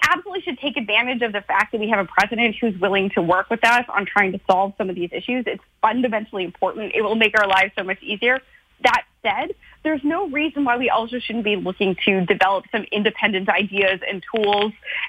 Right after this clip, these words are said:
and means of dealing with these things, just in case, you know, it goes back the way it was. And because there's a good chance that that could happen. So, yes, the United States is important here, and we should, you know,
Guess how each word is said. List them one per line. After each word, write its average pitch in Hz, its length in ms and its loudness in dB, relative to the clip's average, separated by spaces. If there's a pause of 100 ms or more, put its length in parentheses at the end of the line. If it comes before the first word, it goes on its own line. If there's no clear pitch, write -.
and 202 500 4
means 247 680 0 (100)
of 196 120 -6
dealing 269 320 -2
with - 140 -6
these 185 260 0
things, 208 360 2
just 277 240 0
in 359 180 2
case, 370 340 2
you 294 80 -2
know, 294 140 2
it 285 120 -2
goes 262 220 -2
back 247 240 2 (100)
the 254 80 -6
way 247 140 0
it 262 120 -2
was. 190 340 0 (440)
And 254 140 4
because 277 300 -2
there's 294 120 -10
a 285 60 -10
good 320 180 -10
chance 311 280 -8
that 220 100 -14
that 233 220 -4
could 220 80 -12
happen. 220 520 -6
So, 233 200 2 (240)
yes, 254 320 2 (120)
the 240 140 -2
United 240 320 4
States 254 220 -2 (100)
is 240 160 2
important 240 500 -2
here, 294 240 4 (120)
and 208 440 2
we 233 120 2
should, 214 280 0 (320)
you 247 120 4
know, 214 200 0